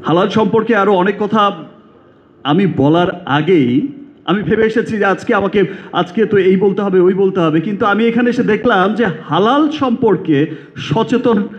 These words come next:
আমাদের সকলেই, because সকলেই চায় যে একটা, একটা হান্ড্রেড পার্সেন্ট অথেন্টিক একটা পণ্য ব্যবহার করতে, আর সেই জন্যই কিন্তু সকলের এই জ-, আহ,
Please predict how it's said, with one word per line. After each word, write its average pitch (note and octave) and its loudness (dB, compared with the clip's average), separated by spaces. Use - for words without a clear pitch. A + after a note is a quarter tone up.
আমাদের G#3+ 2
সকলেই, F3 0
because B3+ 2
সকলেই D#4+ 0
চায় F#3 0
যে F3+ -4
একটা, A3 -2
একটা E3+ -4
হান্ড্রেড C4+ 2
পার্সেন্ট A#3+ 0
অথেন্টিক C#4+ 0
একটা G3 -4
পণ্য F#3 0
ব্যবহার D#3 0
করতে, C3+ -4
আর D3+ 0
সেই - 0
জন্যই B3 2
কিন্তু B3 0
সকলের F#3+ 0
এই F3 4
জ-, D3+ 0
আহ, D#3+ 0